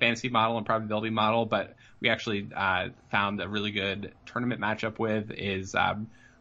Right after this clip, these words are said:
Brian Gay. And so I think that's one of the other things that probably won't end up having him in D F S, but I know we just, um,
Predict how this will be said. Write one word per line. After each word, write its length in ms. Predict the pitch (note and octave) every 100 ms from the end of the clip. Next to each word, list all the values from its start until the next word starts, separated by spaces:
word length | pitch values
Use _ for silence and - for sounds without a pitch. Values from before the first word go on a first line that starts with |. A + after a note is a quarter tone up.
| -
Brian 340 | A2 G#2 F#2+ F#2+
Gay. 460 | G2 G2+ C3 C#3+
And 120 | A#2 A2
so 160 | A2
I 120 | G#2
think 160 | G#2 G#2+
that's 180 | G#2 -
one 120 | G2
of 40 |
the 80 | F#2+
other 160 | G2 G2
things 300 | G2 F#2+ G2
that 220 | F#2+ - - -
probably 220 | F#3 F#3+
won't 220 | B2 A#2+ A2+
end 100 | A#2
up 100 | -
having 320 | G2+ A2 G#2
him 200 | G2 G2
in 160 | F2+
D 120 | G#2 F#2+
F 120 | -
S, 240 | G2+ G2+
but 80 | G2
I 60 | G2
know 160 | G2+
we 120 | G2 G2+
just, 320 | G2 F#2 -
um, 420 | F#2 F#2 F#2